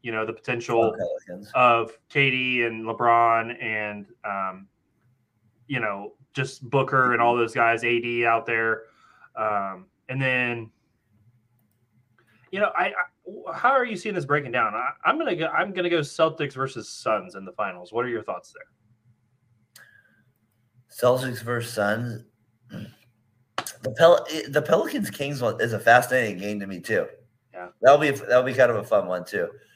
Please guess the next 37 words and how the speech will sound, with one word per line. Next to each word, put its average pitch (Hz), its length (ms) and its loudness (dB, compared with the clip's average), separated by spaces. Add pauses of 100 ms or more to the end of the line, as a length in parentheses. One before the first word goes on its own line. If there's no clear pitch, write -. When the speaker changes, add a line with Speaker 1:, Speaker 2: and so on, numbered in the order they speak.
(160)
Speaker 2:
Celtics, 143 560 4
uh, 127 140 4
I, - 160 4 (120)
I'm, 147 160 6 (460)
I 139 160 2
kinda 156 280 4
like, 113 340 4
this 113 180 -4
is, 113 80 -10 (360)
I 127 80 2
like 147 180 0
the 143 80 -8
Pacers, 123 600 -8 (560)
to, 127 220 0 (100)
I 101 60 0
like 117 160 0
the 120 80 -12
Pacers 123 420 -8
to 120 140 -4
get 117 200 -6
to 123 80 -10
the 113 100 -4
finals. 110 540 -2 (380)
Speaker 1:
Really? 180 200 0
Speaker 2:
And 113 80 2
I 113 40 6
like, 113 280 2
Speaker 1:
Okay. 147 260 -14
Speaker 2:
yep, 135 160 6 (140)
I 120 60 6
like 135 180 8
it 127 80 -6
to 131 60 -6
be 123 140 -4
Pacers 127 480 -6
versus 113 240 -6
Kings. - 540 -10